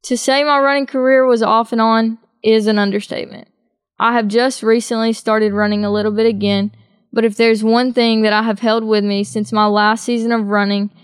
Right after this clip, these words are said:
it was the message of being okay with being uncomfortable. Although I have not been running the past couple years, I have learned what it means to apply that motto to all aspects of my life, including my spiritual life.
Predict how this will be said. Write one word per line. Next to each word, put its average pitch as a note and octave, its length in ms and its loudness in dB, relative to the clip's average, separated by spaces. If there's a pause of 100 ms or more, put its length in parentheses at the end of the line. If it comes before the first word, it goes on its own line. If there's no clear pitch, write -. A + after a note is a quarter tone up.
(200)
it A#3 100 2
was A#3 160 2
the A#3 80 2
message A3 540 0
of G#3 300 -6
being A3+ 360 0
okay G#3 540 0
with G3+ 280 -2
being G3+ 320 -2
uncomfortable. G3+ 760 -8 (680)
Although A3+ 420 2
I A#3 200 0
have A3+ 100 0
not A3+ 240 0
been B3+ 160 2
running A3 320 0
the G#3+ 80 0
past G#3+ 300 -2
couple A#3 280 -2
years, G3+ 420 0 (100)
I A3 140 0
have A3+ 180 -2
learned A3 520 0
what A3+ 200 2
it A#3+ 120 0
means G#3+ 420 2
to A3+ 160 0
apply G#3+ 420 0
that A3+ 180 0
motto G#3 400 2
to - 340 -6
all G#3+ 680 2
aspects G#3+ 600 -4
of G3+ 180 -4
my G3+ 140 0
life, G3+ 340 -4 (560)
including A3+ 540 0
my G#3 100 2
spiritual A#3 440 -2
life. A#2 340 -8